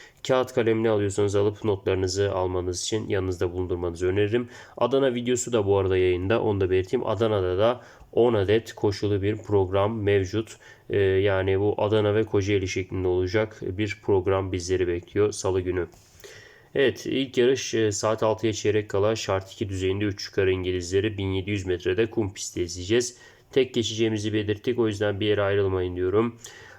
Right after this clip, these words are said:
Arkadaşlar burada on adet safkan bulunuyor ve, e, bu yarışta, e, baktığımızda grubu şöyle bir incelediğimizde şöyle bir şey görüyoruz. Bir kere bir altmış yedi günlük arasıyla gelen bir Taizu var. Taizu'nun ne yapacağını anlamak için bir idman bakmak lazım öncelikle,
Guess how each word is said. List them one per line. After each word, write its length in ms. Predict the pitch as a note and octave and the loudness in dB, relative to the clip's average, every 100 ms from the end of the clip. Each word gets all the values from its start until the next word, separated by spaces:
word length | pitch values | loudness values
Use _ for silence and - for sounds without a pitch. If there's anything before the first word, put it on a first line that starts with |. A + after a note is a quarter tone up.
| - | -4
Arkadaşlar 540 | C#3 B2+ A#2+ G#2+ B2 | -2 2 2 2 0
burada 160 | B2 B2+ | 0 2
on 160 | C3 B2+ | 2 2
adet 300 | A2 A#2+ - | 2 0 0
safkan 540 | A#2 A2 A#2+ A2 G2 | -2 -2 0 0 0
bulunuyor 380 | F#2+ F#2+ G#2+ G#2+ | -2 0 2 4
ve, 240 | A2 A2 - - - - | 2 2 -6 -20 -12 0
e, 220 | G#2+ A2 | 4 4
bu 100 | C3 | 4
yarışta, 640 | C3+ A2 - A#2+ B2 B2 - | 2 2 -2 0 0 0 2
e, 160 | G#2+ A2+ | 2 2
baktığımızda 560 | A#2 - A2+ G#2+ A2 | 0 -2 -2 0 -2
grubu 300 | A2+ A2+ A2+ | 0 0 -2
şöyle 340 | A2 B2 A2 A2 | 0 0 0 0
bir 60 | |
incelediğimizde 760 | A2 G#2 A2 G#2 G#2 G#2 G#2 B2 | -2 -2 0 0 -2 -4 -2 -2
şöyle 280 | - A#2+ A2 | 0 0 0
bir 60 | |
şey 200 | G#2+ A#2+ | 0 -2
görüyoruz. 500 | F#2+ F#2 F#2 A#2+ A#2 - _ - - - - - | 0 0 0 0 -2 -10 _ -20 -20 -20 -20 -8
Bir 60 | |
kere 180 | - D3+ | 0 2
bir 60 | D3+ | 4
altmış 360 | C#3+ C#3+ - | 2 -2 -4
yedi 140 | D3 D3 | -4 -2
günlük 340 | C3 B2+ B2+ | 0 -2 0
arasıyla 400 | B2 A#2+ - B2 | -2 0 0 0
gelen 380 | A#2 A#2 A2+ A#2 | 2 2 2 0
bir 120 | C3 | -4
Taizu 460 | - A#2+ A#2 F#2+ F2+ | 0 2 2 0 0
var. 280 | G2+ A2+ - | 0 -2 -4
Taizu'nun 500 | B2 C3+ B2+ C#3 C3 | 0 0 2 0 2
ne 60 | C3+ | 0
yapacağını 460 | C3 A#2 A#2 A#2+ | 0 0 2 2
anlamak 340 | A#2 B2 A#2+ - | 0 0 0 -2
için 220 | B2+ B2 | -4 -4
bir 80 | A#2+ | -6
idman 380 | A2 A#2+ A#2 | 0 0 2
bakmak 400 | G2 F#2 F#2 - | 0 -2 -4 -2
lazım 240 | F2+ F2+ F2+ | -4 -2 -4
öncelikle, 580 | F2 F2 F2 - B2 | -4 -6 -4 -2 -2